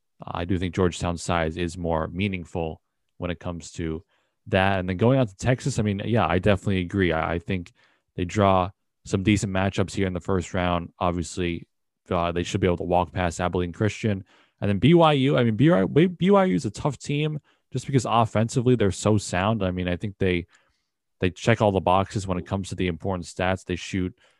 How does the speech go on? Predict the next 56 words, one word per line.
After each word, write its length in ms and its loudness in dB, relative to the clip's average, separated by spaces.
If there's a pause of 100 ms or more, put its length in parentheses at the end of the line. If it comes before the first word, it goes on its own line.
(140)
you 60 -8
know, 80 -2
over 300 4
thirty-seven 540 0
percent 320 -4
from 140 -12
three 340 -4
as 160 -4
a 60 -8
team. 440 -6 (300)
They 100 -4
shoot 200 -4
over 240 2
seventy 400 -2
percent 400 -6
from 100 -10
the 60 -6
line 380 0
as 100 -4
a 60 -8
team. 420 -8 (340)
So 200 -8
offensively, 920 0 (400)
this 120 -2
B 140 6
Y 160 4
U 140 4
team 200 -2
is 100 -4
pretty 320 -2
good. 480 4 (500)
But 220 4
when 100 2
it 80 0
comes 280 0
to, 160 2
uh, 220 -2
like, 240 -4
like 220 2
you 80 0
said, 240 0
Shaka 300 -2
Smart's 320 -4
defense 680 -2 (380)
and 160 -2
the 60 -2
way 120 2
he's 200 -2
been 140 0
able 160 2
to 80 -6
coach 260 -4
this 160 -6
team 240 -8
all 160 -2
year, 360 -4